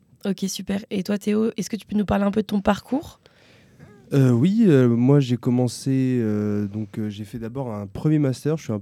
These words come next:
Speaker 2: peu la, une particularité, je suis pas le seul, euh, bien sûr, puisqu'on a aussi, euh, d'autres gens, notamment, euh, un qui a fait un master de droit avant, mais moi j'ai fait un master de recherche, en l'occurrence, en histoire anglais. Euh, j'ai commencé par une prépa après le bac, une prépa, euh, Cagne, Hippo Cagne assez classique,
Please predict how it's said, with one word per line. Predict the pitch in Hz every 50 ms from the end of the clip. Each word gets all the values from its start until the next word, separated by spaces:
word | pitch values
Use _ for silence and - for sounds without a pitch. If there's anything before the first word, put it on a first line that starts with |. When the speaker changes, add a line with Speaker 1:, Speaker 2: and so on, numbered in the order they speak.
| - _ -
Speaker 2:
peu | 117 120 117
la, | 113 110 104
une | 101 104 104
particularité, | 117 107 101 - - - 110 110 113 110 - 120
je | 98
suis | - -
pas | 107
le | 98 95
seul, | - - 131 117 107
euh, | 98 95 92 92
bien | 95 101 104
sûr, | 101 - - 139
puisqu'on | 139 - _ - 101 101
a | 95 92
aussi, | 95 95 - - - 101 98
euh, | 92 87 87 87
d'autres | 90 101 104 - - - 110
gens, | 101 107 107
notamment, | 107 101 95 - 98 95 101 101 98 95 90
euh, | 85 101 - - - - _ _ _ _
un | 113
qui | 104 113
a | 101
fait | 104
un | 104
master | 101 104 98 - 110 107
de | 110 110
droit | 110 107 120
avant, | 120 117 135 147
mais | 147 131
moi | 120 123
j'ai | 117 117
fait | 107 - 120
un | 110 107 104
master | 104 107 107 104 - - - 123 117 110 110 107
de | 104 104
recherche, | 104 98 123 120 - 135 143 165 - - -
en | 110
l'occurrence, | 101 98 - 113 101 120 156 156 -
en | 113 104
histoire | 101 98 - 117 107
anglais. | 107 104 101 110 147 185 - - - - - - - - _ _
Euh, | 107 104 101 101 98 98
j'ai | 98 95 104
commencé | - 117 110 113 113 - 123
par | 107 113 110
une | 107 110
prépa | - - 117 107 - 120 117
après | 110 - - 117
le | 104
bac, | 98 110 117 151 - - 117
une | 104 101 101 98 98 98 95 92
prépa, | - - 107 98 - 104
euh, | 104 104 101 95
Cagne, | 95 - 110 107 104 104 104
Hippo | 101 98 95 95 95 - 98
Cagne | 95 - 101 101 98 95
assez | 95 - 95 92
classique, | - 98 98 - 120 143 156 -